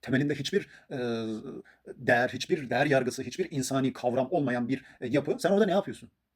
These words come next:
Sen onun, e, muhafızlığı ya da onun muhafaza, e, şeyinde, barikatlarında, o tahkimatın içinde ne işin var? Orada ne yapıyorsun ya?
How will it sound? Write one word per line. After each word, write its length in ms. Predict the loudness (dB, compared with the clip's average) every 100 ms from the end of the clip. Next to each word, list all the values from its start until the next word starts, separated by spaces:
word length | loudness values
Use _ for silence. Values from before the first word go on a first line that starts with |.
| _ _
Sen 120 | -4 0
onun, 400 | 4 6 4 0 -12 -6
e, 60 | -2 0 0 0 -2
muhafızlığı 880 | 0 2 0 -2 -6 -6 -2 0
ya 100 | 2
da 60 | 2
onun 200 | 4 4
muhafaza, 540 | 2 0 0 2 0 -4 _ -6
e, 380 | 0 2 2 0 -4 -12
şeyinde, 460 | -2 -2 0 -2 0
barikatlarında, 520 | -2 -2 -4 -2 0
o 80 | 0
tahkimatın 440 | 0 0 -4 -2
içinde 240 | -4 -2 0
ne 60 |
işin 220 | 0 -2
var? 180 | -6 -12 -2
Orada 140 | 2 4
ne 60 |
yapıyorsun 280 | 2 0 -10
ya? 120 | -14